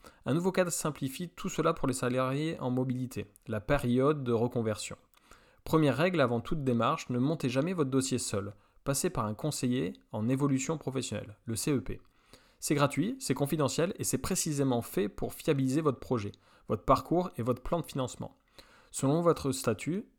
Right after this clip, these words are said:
c'est Avenir Actif, France Travail, la pec, Cap Emploi ou votre mission locale.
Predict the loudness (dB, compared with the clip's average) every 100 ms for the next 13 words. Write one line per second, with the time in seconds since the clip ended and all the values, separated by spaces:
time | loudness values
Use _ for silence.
0 | _ -8 -2 -2 0 2 2 2 2 0
1 | -4 -2 -4 0 0 2 2 2 2 0
2 | 0 -2 0 0 2 4 2 2 0 0
3 | 2 2 2 -2